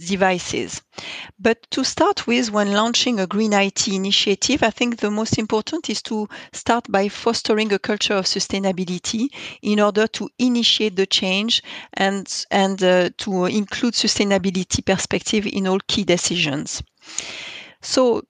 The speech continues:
talking about the levers on the software side,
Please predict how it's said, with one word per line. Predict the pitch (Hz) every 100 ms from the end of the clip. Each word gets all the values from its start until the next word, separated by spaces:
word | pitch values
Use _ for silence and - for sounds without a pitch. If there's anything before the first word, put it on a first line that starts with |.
| -
talking | - 254 277 254
about | 220 220
the | 208
levers | 202 226 262 349 381 -
on | 214 208
the | 208
software | - 254 - 226 214
side, | - 214 214 339 427 160